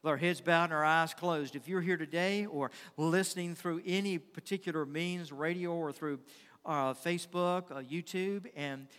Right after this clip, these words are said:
you have not given your life to Jesus, we want to encourage you and plead with you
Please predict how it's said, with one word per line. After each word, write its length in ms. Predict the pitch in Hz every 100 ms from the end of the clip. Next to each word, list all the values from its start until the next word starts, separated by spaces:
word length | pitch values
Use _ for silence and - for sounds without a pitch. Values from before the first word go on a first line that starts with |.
| -
you 180 | 156 185 175
have 100 | 131
not 380 | 135 160 190
given 260 | 165 165 170
your 120 | 160
life 300 | 160 170 170
to 80 | -
Jesus, 600 | 135 156 170 160 180 - -
we 200 | 139 170
want 180 | 170 160
to 40 |
encourage 640 | 135 - 175 185 180 170 180
you 260 | 175 180 180 - - -
and 260 | 190 190
plead 320 | 180 196 202 180
with 180 | 139 135
you 180 | 127